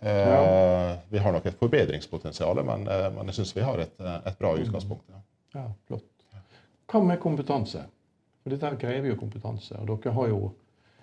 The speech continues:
Speaker 2: jeg hører jo det at dere har kompetanse allerede, men hvordan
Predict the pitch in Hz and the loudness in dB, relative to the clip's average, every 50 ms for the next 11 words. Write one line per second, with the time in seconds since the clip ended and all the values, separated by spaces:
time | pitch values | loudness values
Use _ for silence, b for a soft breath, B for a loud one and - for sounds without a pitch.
0 | - - - 104 101 131 127 131 131 120 101 101 135 135 104 90 - 107 95 104 | -6 -2 2 8 10 10 10 10 10 8 6 4 4 4 2 0 0 -4 -2 0
1 | 101 107 101 87 - - _ b b b b b b b - 123 104 104 107 107 | 0 0 0 0 -2 -8 _ b b b b b b b -8 -6 -6 0 0 0
2 | 101 101 - 104 98 98 101 104 107 107 92 98 107 113 110 110 117 120 117 117 | 0 0 -2 -4 -2 0 0 0 0 -2 -2 -2 -2 0 0 2 2 0 0 -4
3 | - - - 143 - 160 131 117 | -6 -6 -6 -6 -4 -2 -4 -4